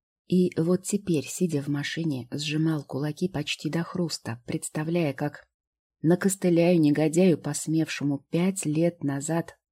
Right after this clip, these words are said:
тронуть мою девочку и похитить её сегодня. Мы с Витом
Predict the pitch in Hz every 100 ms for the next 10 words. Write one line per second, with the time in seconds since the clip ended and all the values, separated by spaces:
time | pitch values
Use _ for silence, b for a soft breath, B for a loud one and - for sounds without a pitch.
0 | - 196 185 143 127 - 143 165 180 165
1 | 123 - - 165 _ _ _ _ _ _
2 | 165 165 170 190 190 170 151 156 165 -
3 | 190 190 - 127 - _ _ _ _ _
4 | _ _ _ _ _ _ _ 185 185 196
5 | 214 202 185